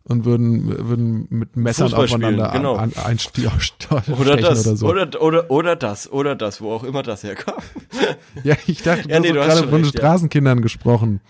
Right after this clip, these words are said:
Speaker 2: Ja, gut, ich hab nicht gedacht, dass sie gleich unbedingt mit Messern aufeinander losgehen, aber, äh, im Endeffekt so wieder, wieder schön in diese Richtung gelockt, dass du's einfach aussprichst.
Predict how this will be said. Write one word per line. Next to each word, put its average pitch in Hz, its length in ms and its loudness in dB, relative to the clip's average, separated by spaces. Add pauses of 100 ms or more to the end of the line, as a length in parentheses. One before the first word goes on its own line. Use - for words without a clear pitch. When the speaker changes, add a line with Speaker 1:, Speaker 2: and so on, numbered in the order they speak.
(480)
Speaker 2:
Ja, 127 260 0
gut, 160 260 -2
ich 135 100 -2
hab 143 100 2
nicht 139 140 -2
gedacht, 127 240 0
dass 120 80 -8
sie - 80 -8
gleich 110 260 -2
unbedingt 107 480 -10
mit - 160 -10
Messern 113 240 -4
aufeinander 110 440 0
losgehen, 120 460 2
aber, 98 360 -2
äh, 98 240 -2 (260)
im 127 120 2
Endeffekt 135 460 0
so 120 280 -4 (920)
wieder, 131 340 0
wieder 139 180 4
schön 160 340 2
in 135 80 0
diese 117 220 -2
Richtung 127 300 -4
gelockt, 104 340 -6
dass 92 140 -12
du's 104 200 -10
einfach - 280 -16
aussprichst. - 580 -18